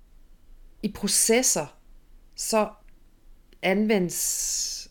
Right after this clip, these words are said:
alltså så, så är der visse erfarenheter, som, som kan användas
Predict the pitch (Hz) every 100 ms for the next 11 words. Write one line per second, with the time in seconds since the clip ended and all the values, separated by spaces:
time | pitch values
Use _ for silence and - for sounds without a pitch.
0 | - - 180 202 - 208 185 190 208 196
1 | - - - - - - - 160 196 202
2 | - 196 170 180 202 196 160 151 147 -
3 | 139 - 160 143 - 160 151 180 170 170
4 | 170 190 190 143 - - - -